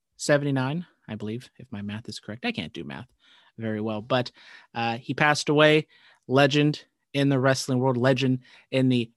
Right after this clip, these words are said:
Bay Area wrestling world. Grew up in Quebec, Canada,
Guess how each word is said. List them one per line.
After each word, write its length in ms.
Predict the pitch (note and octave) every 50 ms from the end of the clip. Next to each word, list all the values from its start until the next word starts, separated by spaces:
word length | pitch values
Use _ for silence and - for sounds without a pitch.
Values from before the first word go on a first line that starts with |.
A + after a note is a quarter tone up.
| _ _
Bay 240 | - D3 C#3+ D3 D#3
Area 420 | F3 G3 G3+ F3+ C#3+ A2+ G#2 - _ _ _ _
wrestling 440 | - B2+ A#2+ A2 - - B2 A2+ A2+
world. 280 | A2 A2+ A2+ A2+ A#2+ B2+ - - _ _ _ _ - B2
Grew 220 | A#2+ B2+ B2+ B2
up 180 | A#2 A2+ A2+ - - _ _ _ _ _ _ _
in 360 | - B2+ A#2+ A2+ A2 A2 A#2 - _ _ _ _ _ _ _ _
Quebec, 320 | - C#3+ A#2+ B2 A#2 A#2 -
Canada, 460 | - C3 A#2 A#2 A2+ A#2+ A#2+ B2+